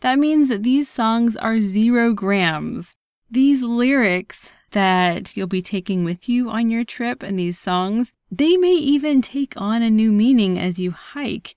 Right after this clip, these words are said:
and as you have time to think about or ponder the lyrics. So no instrument needed for this backpack homework of the week. Just bring the songs in your head and save them for the campfire, or you can bring them out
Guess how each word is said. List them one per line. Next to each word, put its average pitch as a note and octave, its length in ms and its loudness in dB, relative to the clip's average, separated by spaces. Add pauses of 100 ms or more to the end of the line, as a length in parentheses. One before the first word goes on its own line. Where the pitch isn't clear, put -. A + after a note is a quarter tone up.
(120)
and F#3+ 100 -4
as F#3 180 0
you F#3+ 640 -4
have - 180 -10
time D4+ 260 -2
to A3+ 80 2
think C4+ 300 -4
about F3 280 -2
or E3+ 60 -6
ponder A#3 420 0
the E3 140 -4
lyrics. - 580 -8 (200)
So F3 280 -6 (120)
no G3+ 440 0
instrument E4 480 0
needed G#3+ 400 -2
for F3+ 200 -4
this F3+ 360 -4 (280)
backpack F#3 540 -4
homework G#3+ 520 2
of F3 240 -4
the E3+ 120 -6
week. E3+ 400 -8 (260)
Just - 320 -4
bring A#3+ 540 2
the D4+ 100 -8
songs G3 520 -2
in F#3+ 280 -4
your F#3+ 140 -2
head D#3+ 440 -6 (220)
and F4+ 760 -4
save D#4+ 300 -6
them E4+ 160 -2
for E4 120 -8
the D#4 100 -8
campfire, C4 720 -4
or B3+ 320 -2
you B3+ 140 0
can B3 200 -2
bring G#3 240 0
them A#3+ 160 2
out A#3+ 440 -2